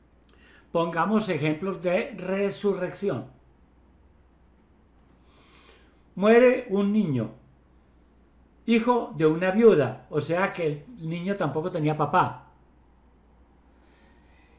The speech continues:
Y dice ahí en la Biblia que la mamá iba muy triste por la calle para el lugar donde llevan a los muertos.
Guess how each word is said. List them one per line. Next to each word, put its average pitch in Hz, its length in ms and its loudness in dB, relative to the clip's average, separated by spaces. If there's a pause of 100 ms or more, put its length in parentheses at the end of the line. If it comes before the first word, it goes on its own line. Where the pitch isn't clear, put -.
(400)
Y 262 380 0 (220)
dice 196 340 0
ahí 214 80 4
en 220 120 2
la 208 80 2
Biblia 190 460 -2 (320)
que 175 100 -4
la 156 140 2
mamá 151 300 -2
iba 196 160 -2
muy 214 160 0
triste 196 360 -4
por 202 220 -4
la 196 160 -4
calle 180 420 -2 (1000)
para 160 500 -4 (300)
el 160 140 0
lugar 147 400 -2
donde 170 280 -6
llevan 143 500 -2 (440)
a 156 100 -6
los 151 180 0
muertos. 214 640 -4